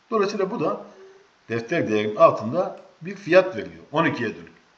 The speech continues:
İşte borsa bu nedenle satılıyor. Bak size söylüyorum. Borsa bu nedenle satılıyor. Bu nedenle satılıyor.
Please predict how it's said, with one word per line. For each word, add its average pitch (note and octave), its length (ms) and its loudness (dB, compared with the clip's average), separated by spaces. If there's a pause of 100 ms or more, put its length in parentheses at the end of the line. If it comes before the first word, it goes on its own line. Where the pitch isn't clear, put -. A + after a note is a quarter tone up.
(160)
İşte - 240 2
borsa C4+ 320 6
bu C#4 100 4
nedenle F3+ 340 2
satılıyor. A2+ 420 -12
Bak E3+ 160 -2
size F3+ 140 -2
söylüyorum. B2+ 400 -10 (580)
Borsa G#3 580 0
bu B3 160 4
nedenle F#3+ 480 4
satılıyor. - 420 -12 (1200)
Bu C#3 100 -4
nedenle G2 320 -6
satılıyor. - 360 -20